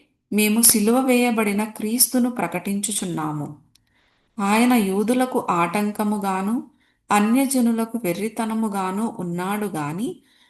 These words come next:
యూదులకేమి, గ్రీసు దేశస్థులకేమి, పిలువబడిన వారికే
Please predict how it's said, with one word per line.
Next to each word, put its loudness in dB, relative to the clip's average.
యూదులకేమి, 0
గ్రీసు 4
దేశస్థులకేమి, 0
పిలువబడిన 4
వారికే -2